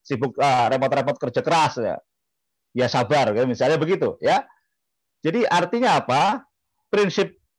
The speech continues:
ihsan ini penting di dalam kerangka kita bekerja di Unisula. Jadi sebagaimana kita pahami, Bapak-bapak, Ibu semuanya, Bapak Ibu semua menempati posisi yang sangat strategis di dalam,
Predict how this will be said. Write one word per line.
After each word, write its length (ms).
ihsan 400
ini 240
penting 560
di 80
dalam 560
kerangka 400
kita 260
bekerja 380
di 80
Unisula. 480
Jadi 220
sebagaimana 520
kita 240
pahami, 560
Bapak-bapak, 440
Ibu 80
semuanya, 720
Bapak 400
Ibu 400
semua 480
menempati 560
posisi 440
yang 160
sangat 360
strategis 680
di 120
dalam, 280